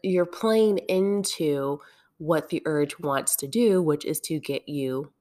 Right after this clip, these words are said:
to eat, right? So once you have reacted, right, the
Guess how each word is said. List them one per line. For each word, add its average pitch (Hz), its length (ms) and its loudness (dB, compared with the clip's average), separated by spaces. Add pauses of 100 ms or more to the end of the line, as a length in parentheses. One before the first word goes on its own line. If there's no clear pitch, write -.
(220)
to 135 320 -6 (160)
eat, - 380 0 (320)
right? 139 260 0 (260)
So 185 480 2
once 226 440 2
you 254 200 2
have 202 300 -2
reacted, 165 1200 -2 (360)
right, 170 260 2
the - 80 -2